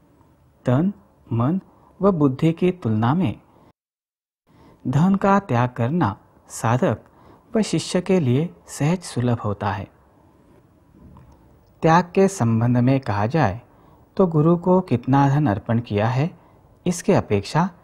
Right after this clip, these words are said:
अपने पास कितना धन शेष रखा है, यही महत्वपूर्ण होता है। जैसे कोई व्यक्ति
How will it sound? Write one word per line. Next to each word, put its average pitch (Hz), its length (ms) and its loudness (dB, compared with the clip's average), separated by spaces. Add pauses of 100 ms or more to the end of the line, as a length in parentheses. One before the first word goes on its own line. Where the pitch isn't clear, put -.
(400)
अपने 185 320 0
पास 190 360 0
कितना 139 460 0
धन 160 200 0 (200)
शेष - 320 -2
रखा 101 280 -2
है, 143 240 -4 (480)
यही 156 260 4
महत्वपूर्ण 127 680 -2
होता 98 360 -4
है। 95 160 -6 (1040)
जैसे 180 420 2
कोई 156 280 2
व्यक्ति 110 480 -2